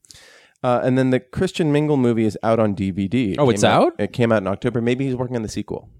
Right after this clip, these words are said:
Speaker 1: 'cause he's big on sequels.
Speaker 2: Maybe they're,
Speaker 1: 'Cause
Speaker 2: I
Speaker 1: it was
Speaker 2: don't know.
Speaker 1: so successful.
Speaker 2: Or they're t-, taking it to other countries. I don't know. I,
Speaker 1: Mm-hmm.
Speaker 2: all I, that's what I was told, and I, I laughed so hard.
Speaker 1: Yeah.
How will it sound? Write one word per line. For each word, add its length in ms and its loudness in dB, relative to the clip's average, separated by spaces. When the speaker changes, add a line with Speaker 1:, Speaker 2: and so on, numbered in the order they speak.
Speaker 1:
'cause 180 -6
he's 160 -4
big 160 -4
on 140 -4
sequels. 360 -10
Speaker 2:
Maybe 220 2
they're, 500 2
Speaker 1:
'Cause 120 -2
Speaker 2:
I 60 0
Speaker 1:
it 20 2
was 80 2
Speaker 2:
don't 40 2
know. 20 2
Speaker 1:
so 120 0
successful. 680 -4
Speaker 2:
Or 100 2
they're 220 2
t-, 180 -6
taking 300 0
it 100 0
to 100 0
other 160 4
countries. 600 0
I 80 0
don't 140 0
know. 220 -2
I, 140 2
Speaker 1:
Mm-hmm. 100 -2
Speaker 2:
all 180 2
I, 140 -2
that's 280 0
what 140 -2
I 100 4
was 200 2
told, 360 -2
and 80 -6
I, 280 -10
I 40 -8
laughed 460 -2
so 260 0
hard. 380 -4
Speaker 1:
Yeah. 180 0